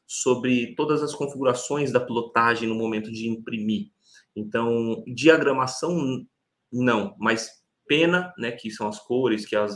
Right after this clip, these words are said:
as empresas exigem, às vezes, escala, que é uma das maiores dúvidas da galera,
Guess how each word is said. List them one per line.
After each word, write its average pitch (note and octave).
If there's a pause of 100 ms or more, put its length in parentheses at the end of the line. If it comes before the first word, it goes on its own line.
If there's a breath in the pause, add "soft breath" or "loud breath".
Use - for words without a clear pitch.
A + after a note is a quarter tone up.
as G#2+
empresas G#2+
exigem, A#2+
às G2+
vezes, A#2+ (400 soft breath)
escala, D3+
que -
é A2+
uma A2
das A2
maiores G#2
dúvidas G#2+
da G2+
galera, A#2